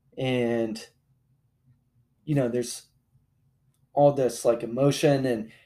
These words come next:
he kind of starts out as kind of this character who is stoic in a way, but he very quickly develops a bunch of dialogue and stuff kind of being off, doing his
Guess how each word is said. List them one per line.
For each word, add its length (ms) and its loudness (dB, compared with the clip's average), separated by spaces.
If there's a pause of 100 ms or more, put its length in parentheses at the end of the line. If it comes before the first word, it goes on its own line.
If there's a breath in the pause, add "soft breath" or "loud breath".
he 120 -4
kind 180 8
of 80 2
starts 420 4
out 260 8
as 140 2
kind 220 -4
of 80 -2
this 180 -2
character 800 0 (140)
who 500 -2 (160)
is 540 -10 (480)
stoic 920 0 (1000)
in 120 -4
a 80 -6
way, 400 0 (140)
but 360 -2
he 160 -20
very 420 -2
quickly 580 -6
develops 440 -6
a 60 -20
bunch 240 -10
of 60 -20
dialogue 520 -2
and 120 -8
stuff 240 -8
kind 140 -10
of 80 -12
being 200 -4
off, 400 -4
doing 300 -8
his 280 -10